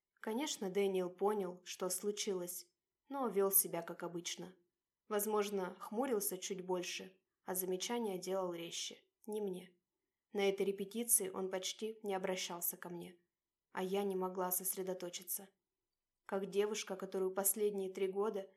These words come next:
я считала своим лучшим другом, могла совершить такую низость? "За что, Джун?" хотелось спросить мне. А моя теперь уже бывшая подруга вела себя так, будто ничего не случилось,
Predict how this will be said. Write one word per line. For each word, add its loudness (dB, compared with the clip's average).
я 2
считала 2
своим 2
лучшим -2
другом, -2
могла 2
совершить 0
такую 0
низость? 0
"За -4
что, -2
Джун?" -2
хотелось 0
спросить 0
мне. 0
А -4
моя 4
теперь 2
уже 0
бывшая -2
подруга -4
вела 4
себя 4
так, 0
будто -4
ничего -2
не -2
случилось, -6